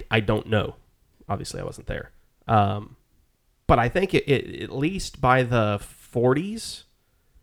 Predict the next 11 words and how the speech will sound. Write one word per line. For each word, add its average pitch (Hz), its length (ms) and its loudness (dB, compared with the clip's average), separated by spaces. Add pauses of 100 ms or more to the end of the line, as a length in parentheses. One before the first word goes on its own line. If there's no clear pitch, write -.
(160)
had 123 200 0
grown 120 200 6
to 113 60 -2
be 107 100 0
pretty 104 240 -4
popular, - 440 -4
because 110 460 0 (440)
I 127 140 2
could 170 160 -2
remember 139 420 2
watching 107 720 0